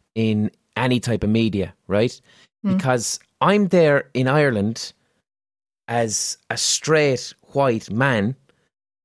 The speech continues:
Speaker 1: and I'm listening to people like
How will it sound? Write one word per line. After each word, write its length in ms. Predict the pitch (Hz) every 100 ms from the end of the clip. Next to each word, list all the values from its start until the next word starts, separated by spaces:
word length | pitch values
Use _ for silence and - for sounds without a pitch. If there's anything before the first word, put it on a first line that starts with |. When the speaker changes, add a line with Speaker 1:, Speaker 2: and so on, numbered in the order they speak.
| _ -
Speaker 1:
and 580 | 127 127 123 113 - - _ _ _ _ _ _ _ _ _ _ _ _ _ _ _ -
I'm 160 | 147
listening 380 | 160 190 202 185
to 80 | 156
people 340 | 160 147 135
like 380 | 127 120 - -